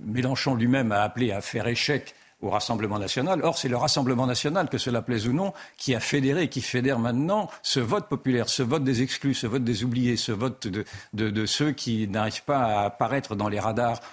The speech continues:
Et donc, euh, c-, cette, cette gauche-là, et c'est une gauche qui s'est coupée d'une partie, une grande partie du peuple. C'est le reproche que je peux lui faire. Puis le deuxième reproche que je peux lui faire, que c'était une gauche, parmi, parmi les combats de cette gauche, il y avait, euh,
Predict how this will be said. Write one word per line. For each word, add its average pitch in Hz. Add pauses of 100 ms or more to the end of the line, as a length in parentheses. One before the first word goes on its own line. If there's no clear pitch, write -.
(160)
Et 107
donc, 143
euh, 104
c-, -
cette, 107
cette 92
gauche-là, 160
et 127
c'est 101
une 113
gauche 180
qui 131
s'est 120
coupée 175
d'une 107
partie, -
une 127
grande 185
partie 147
du 123
peuple. -
C'est -
le 113
reproche 139
que 127
je 120
peux 135
lui 123
faire. 110 (320)
Puis 123
le 123
deuxième 160
reproche 135
que 127
je 110
peux 120
lui 107
faire, 90
que -
c'était -
une 113
gauche, 143
parmi, 107 (280)
parmi 147
les 113
combats 123
de 101
cette 98
gauche, 170
il 101
y 110
avait, 110
euh, 98